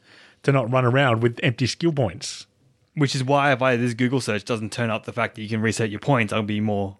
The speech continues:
Speaker 2: annoyed because now you're locked in.
Speaker 1: Yeah.
Speaker 2: For these,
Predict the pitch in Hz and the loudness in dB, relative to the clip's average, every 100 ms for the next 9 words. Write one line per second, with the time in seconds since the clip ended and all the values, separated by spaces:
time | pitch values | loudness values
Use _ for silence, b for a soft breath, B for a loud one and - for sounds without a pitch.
0 | _ - 117 110 104 98 95 107 104 110 | _ -4 -2 0 -2 -4 -10 -10 -4 -4
1 | 101 104 104 - 120 107 95 95 - 139 | -4 -4 -6 -4 -2 0 -2 -10 -8 -2
2 | 123 92 - _ 143 131 | -2 -2 -8 _ -4 -2